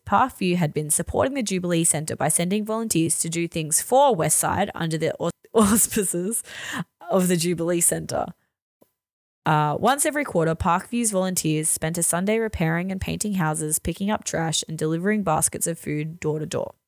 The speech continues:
Given that Parkview considered, consisted of Caucasian,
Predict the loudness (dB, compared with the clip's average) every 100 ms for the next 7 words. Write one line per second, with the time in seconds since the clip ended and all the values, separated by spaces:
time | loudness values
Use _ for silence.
0 | -20 -20 -20 _ -20 -20 -2 0 2 0
1 | 0 2 0 0 -4 -2 0 2 2 0
2 | -2 -8 _ _ _ _ _ _ _ _
3 | -2 2 4 4 2 2 0 -2 -4 0
4 | -2 2 2 2 -2 -6